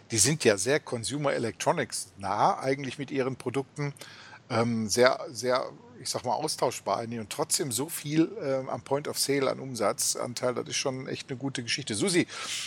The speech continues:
ähm, bei euch, bei den Händlern, die ihr da habt, wie ist so da momentan so dieses Verhältnis? Da wird noch viel, viel am P O S verkauft, ne?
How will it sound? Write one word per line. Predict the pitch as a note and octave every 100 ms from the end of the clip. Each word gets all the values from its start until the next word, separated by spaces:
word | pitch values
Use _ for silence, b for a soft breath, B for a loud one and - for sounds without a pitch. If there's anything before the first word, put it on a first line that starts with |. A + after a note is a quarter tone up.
| B B D#3
ähm, | C#3 C3+ C#3 C#3 C3 - - - - A#2+
bei | C3+
euch, | G#3+ A3+ -
bei | C#3
den | B2+ A#2+
Händlern, | A#2 B2 G#2+ G2+
die | G#2
ihr | G2
da | G2 -
habt, | G2 - - b b b -
wie | C#3+
ist | -
so | C3
da | C3+ D#3+ -
momentan | F#3 A#2+ A2 - A2+ A#2 A2+
so | G#2+
dieses | G#2 G#2 -
Verhältnis? | A2 G2+ G#2 G#2+ G2+
Da | - D#3
wird | F#3+ E3
noch | -
viel, | - A3 A3+ F#3
viel | - F3+ G3+
am | D3+ C3+
P | C#3+
O | C3+
S | C#3
verkauft, | - G#2+ A#2 G#2 - -
ne? | C#3+